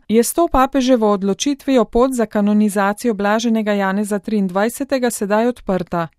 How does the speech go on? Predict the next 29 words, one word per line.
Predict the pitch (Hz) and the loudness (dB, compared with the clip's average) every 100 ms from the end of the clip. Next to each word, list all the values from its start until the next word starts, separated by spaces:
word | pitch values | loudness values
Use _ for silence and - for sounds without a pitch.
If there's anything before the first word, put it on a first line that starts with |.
| _ | _
Sicer | - 254 262 302 285 | -4 -2 4 6 6
ni | 320 | 6
dekreta | 294 214 254 247 240 190 | 4 0 2 2 2 0
o | 175 | 0
čudežu, | - 196 220 247 302 262 | -4 -2 0 0 -2 -4
ki | - | -4
se | - 233 | -4 -2
po | 220 | 0
redni | 220 226 269 | 0 2 0
poti | 277 208 196 220 | 2 0 0 -2
zahteva | 196 - 233 226 254 | -4 -6 -4 -2 -2
za | 226 | -2
dejanje | 202 202 202 214 226 | -2 -2 0 0 0
razglasitve | 214 190 202 196 226 208 196 | -2 -2 -4 -4 -6 -4 -6
za | 190 | -6
svetnika, | - 180 - 185 170 226 277 _ _ | -6 -6 -4 -4 -2 -4 -4 _ _
obstaja | 214 220 - 262 277 320 | -4 -2 0 4 4 4
pa | - | 2
po | 247 220 | 0 0
drugi | 240 262 | 0 0
strani | 247 233 202 214 | 0 0 2 2
želja, | 202 196 185 208 294 | 2 0 0 0 -2
ki | 285 240 | -2 2
jo | 214 | 2
izraža | 208 208 202 208 240 | 2 2 2 2 -2
Kongregacija | 226 214 208 190 190 - 214 | 0 0 0 0 -2 -2 -2
za | 190 196 | -2 -4
zadeve | 196 185 208 190 | -2 0 0 -2
svetnikov | - 175 - 190 175 254 285 | -4 -6 -4 -4 0 0 0